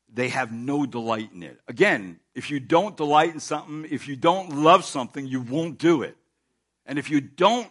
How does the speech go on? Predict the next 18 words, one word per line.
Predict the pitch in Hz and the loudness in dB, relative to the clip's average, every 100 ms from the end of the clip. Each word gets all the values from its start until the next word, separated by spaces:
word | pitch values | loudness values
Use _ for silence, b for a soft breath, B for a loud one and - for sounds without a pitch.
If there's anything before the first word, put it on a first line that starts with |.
| _ | _
like | 139 180 151 117 _ _ _ _ _ | 2 4 4 0 _ _ _ _ _
the | 107 | -12
preaching | 143 147 147 156 | -4 -4 -2 -6
of | 135 | -2
the | 139 | -2
Word | 135 135 | -2 -4
of | 113 | -4
God, | 131 139 143 | -2 -2 -2
you | 127 | -6
don't | 113 180 196 127 | 2 2 2 -10
like | 139 170 208 185 | 0 4 4 2
reading | 127 139 131 127 | -6 -6 -4 -6
the | 120 | -6
Word | 117 117 | -10 -12
of | 104 | -12
God, | 113 110 131 151 b b b | -8 -4 -6 -8 b b b
you | 131 143 | -8 -6
don't, | 139 170 180 - | 2 2 0 -8